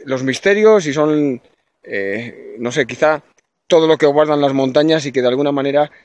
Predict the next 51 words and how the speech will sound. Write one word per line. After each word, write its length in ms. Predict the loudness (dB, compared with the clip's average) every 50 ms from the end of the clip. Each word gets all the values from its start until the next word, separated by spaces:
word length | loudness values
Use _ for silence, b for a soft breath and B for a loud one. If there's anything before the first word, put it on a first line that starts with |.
| b -4
cuando 260 | -2 -2 0 0 0
alguien 200 | 0 0 -2 -2
se 80 | -2
enfrenta 580 | -4 -2 -2 -2 0 2 2 2 2 0 0 0
a 80 | -2 -2
un 280 | -2 -2 -2 -2 -2
ultra 340 | -2 -4 -4 0 0 0 2
trail 200 | 2 0 0 0
de 60 | -2
esta 440 | -6 -2 0 0 0 0 0 -2 -2
envergadura, 580 | -2 -2 -2 0 0 0 0 2 2 0 0 b b b b b b _
eh, 140 | -14 -14 -10
más 200 | -8 -8 -6 -4
o 60 | -2
menos 280 | -2 0 0 -2 -4 -6 -14
sabe 300 | -8 -4 -2 0 0 0
que 80 | 0
lo 80 | 0 0
lleva 200 | 2 2 2 2
en 40 | 2
la 80 | 0
mochila. 380 | 0 -2 -4 -4 -6 -6 -6 -8 B B B B B B B B
Em, 600 | -4 -2 0 0 0 0 -2 -6 -6 -8 -10 -12 -14 _
ahora 200 | -2 -2 0 0
prácticamente 480 | 0 0 0 0 0 0 0 0 -2 -2
estará 220 | 0 2 2 4
todo 160 | 4 2 2 2
el 60 | 2
mundo 200 | 2 2 4 4
velando 320 | 4 4 2 2 4 4
armas, 460 | 4 4 4 2 2 0 -2 -4 -10 _ _ _ _ _ _ _ _ _ _ -20
hasta 220 | -16 -10 -8 -6
las 120 | -4 -2 -2
vacas, 400 | -2 -2 -2 -6 -12 -12 -20 _ _ _ _ _ _ _
que 100 | -12 -6
también 220 | -4 -2 -2 -2 -2
nos 100 | -2 -4
acompañarán 540 | -4 -6 -4 -4 -2 -2 -2 -2 -2 -4 -4
en 80 | -4
nuestro, 500 | -6 -8 -8 -6 -6 -4 -4 -6 -8 -12 _
en 100 | -10 -10
nuestro 220 | -8 -8 -6 -6 -6
camino. 380 | -6 -6 -6 -8 -10 -12 -18 _ b b b b b b b b
Eh, 300 | -8 -6 -6 -6 -6 -10 -6
gracias 500 | -2 -2 -2 0 0 2 0 0 0 -2 _ -4
a 120 | -4 0
todos 340 | 2 2 4 4 4 2 0
por 180 | -2 -6 -4
seguirnos 380 | -2 -2 -2 0 0 -2 0 0
hasta 220 | -2 -2 0 2
ahora 320 | 2 4 4 4 2 0